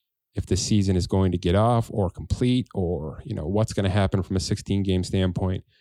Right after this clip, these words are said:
Here's what we do know. What we do know is signing bonuses and, and roster bonuses and workout bonuses are all good, and,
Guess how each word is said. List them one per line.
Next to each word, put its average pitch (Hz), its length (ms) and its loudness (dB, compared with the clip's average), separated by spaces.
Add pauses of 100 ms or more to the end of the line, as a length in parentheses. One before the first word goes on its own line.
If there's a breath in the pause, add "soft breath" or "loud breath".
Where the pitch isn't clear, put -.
(120)
Here's 131 180 2
what 117 120 4
we 107 80 4
do 92 180 0
know. 73 220 -10 (500 soft breath)
What 87 140 -2
we 95 80 0
do 143 200 2
know 101 200 0
is 90 320 -2 (920)
signing 127 360 2
bonuses 120 420 2
and, 113 120 2
and 104 160 0
roster 98 300 2
bonuses 101 460 0
and 92 80 0
workout 95 340 0
bonuses 95 460 0
are 92 160 4
all 90 100 4
good, 101 360 2
and, 87 200 -6